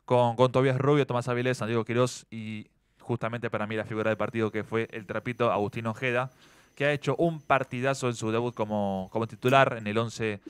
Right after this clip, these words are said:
de, de la academia, con incluido un gol. La verdad que me deslumbró, me maravilló, más allá de que en el segundo tiempo no haya tenido tanto protagonismo como en el, en el primero, pero es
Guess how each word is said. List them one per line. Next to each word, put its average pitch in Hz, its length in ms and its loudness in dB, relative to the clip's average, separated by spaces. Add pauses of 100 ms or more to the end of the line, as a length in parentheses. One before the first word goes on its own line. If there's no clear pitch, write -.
(300)
de, 107 540 0
de 117 100 0
la 120 80 4
academia, 139 600 2
con 113 260 2
incluido 120 480 0
un 117 80 -2
gol. 135 200 8
La 120 120 4
verdad 104 240 0
que 95 340 -6 (680)
me 131 160 0
deslumbró, 143 840 10
me 113 120 -6
maravilló, 120 680 4 (140)
más 120 240 -4
allá 127 160 -2
de 123 40 -2
que - 60 -10
en 113 60 -6
el 110 40 -8
segundo 120 240 -6
tiempo 117 300 -4
no 123 80 0
haya 123 140 -6
tenido 120 180 -4
tanto 120 260 -6
protagonismo 113 600 -6
como 104 180 -2
en 104 60 -6
el, 104 220 -6 (360)
en 117 60 -8
el 117 80 -2
primero, 127 400 0
pero 104 200 -4
es 113 300 -4